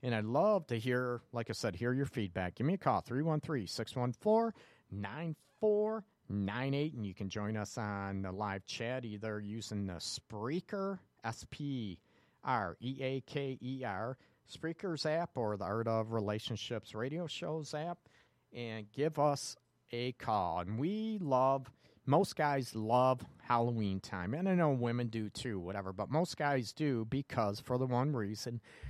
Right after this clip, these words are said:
it is the overall permission given to women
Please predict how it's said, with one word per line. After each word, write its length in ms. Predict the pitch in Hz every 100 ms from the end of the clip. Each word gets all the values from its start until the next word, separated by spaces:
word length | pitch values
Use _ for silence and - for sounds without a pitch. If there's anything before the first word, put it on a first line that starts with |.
| - -
it 220 | 160 196 -
is 480 | 151 131 131 123 - _ _ _ _ _ _ _ _ _ _ - _ -
the 80 |
overall 640 | - 160 185 135 113 110 101 - _ _ _ _ _
permission 560 | - 123 143 190 - 143
given 400 | 120 117 101 107
to 180 | - 151
women 480 | 123 98 101 110